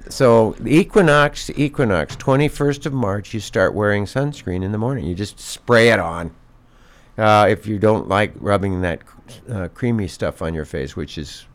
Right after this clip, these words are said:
my preference, preference is to spray it on. And then you've got it all day. And if, of course, you're gonna be s-,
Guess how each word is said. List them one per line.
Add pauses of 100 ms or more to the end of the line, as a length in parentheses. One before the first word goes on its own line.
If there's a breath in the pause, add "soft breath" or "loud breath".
my
preference, (100)
preference
is
to (300 soft breath)
spray
it
on. (720 soft breath)
And
then
you've
got
it
all
day.
And
if,
of
course,
you're
gonna
be
s-,